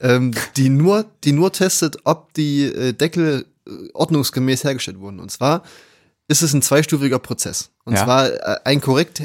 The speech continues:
Speaker 1: hergestellter Deckel einer Dose hat, äh, zwei Öffnungsstufen. Das erste, sozusagen das erste Pft, was man hört, ist ganz wichtig, weil da entweicht die, der Großteil der, der Kohlensäure, des Drucks
Speaker 2: Ja,
Speaker 1: entweicht, ne?
Speaker 2: ja, ja.
Speaker 1: Wenn's den nicht gäbe, hat der Fachmann ausgeführt,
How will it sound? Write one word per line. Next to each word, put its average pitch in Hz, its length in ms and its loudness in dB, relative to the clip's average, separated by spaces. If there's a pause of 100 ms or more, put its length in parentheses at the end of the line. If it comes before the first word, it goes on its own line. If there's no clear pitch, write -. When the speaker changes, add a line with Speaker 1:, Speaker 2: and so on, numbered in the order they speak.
Speaker 1:
hergestellter 143 500 -2
Deckel 156 240 -2
einer 117 240 -2
Dose 127 400 -2 (760)
hat, - 320 -4
äh, 123 200 0
zwei 143 300 2
Öffnungsstufen. - 840 -8 (540)
Das 117 140 -4
erste, 185 540 0 (320)
sozusagen 127 400 0
das 117 160 -4
erste 135 340 -2
Pft, - 320 -4
was 107 120 -8
man 107 180 -2
hört, 113 260 -4 (140)
ist - 160 -12
ganz 160 260 2
wichtig, 156 480 -4
weil 113 120 -2
da 117 200 2
entweicht 127 480 -2 (160)
die, 123 300 0
der 113 140 0
Großteil 139 460 0
der, 123 320 -2
der 117 140 -4
Kohlensäure, 113 420 0
des 107 160 -6
Drucks - 420 -4
Speaker 2:
Ja, 104 280 0
Speaker 1:
entweicht, 135 140 -6
ne? - 80 -8
Speaker 2:
ja, 107 220 0 (160)
ja. 101 180 -4 (520)
Speaker 1:
Wenn's 117 200 -2
den 175 180 4
nicht 170 180 -4
gäbe, 151 420 0
hat - 200 -4
der 117 100 -2
Fachmann 120 340 -6
ausgeführt, 120 600 -4